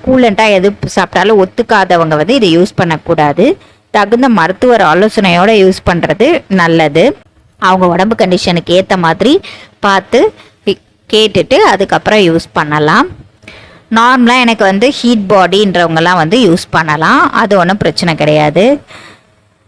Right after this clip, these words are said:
இதே மாதிரி பல வீடியோக்களை பத்தி பார்க்கறதுக்கு நம்ம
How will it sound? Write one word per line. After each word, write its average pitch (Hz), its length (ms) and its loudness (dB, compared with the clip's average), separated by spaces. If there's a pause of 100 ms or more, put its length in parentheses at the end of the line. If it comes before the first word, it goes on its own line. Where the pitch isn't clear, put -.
(600)
இதே 208 160 4 (160)
மாதிரி 160 280 0 (380)
பல 196 240 2 (120)
வீடியோக்களை 185 480 2
பத்தி 160 160 0 (120)
பார்க்கறதுக்கு 147 580 -2 (440)
நம்ம 175 180 0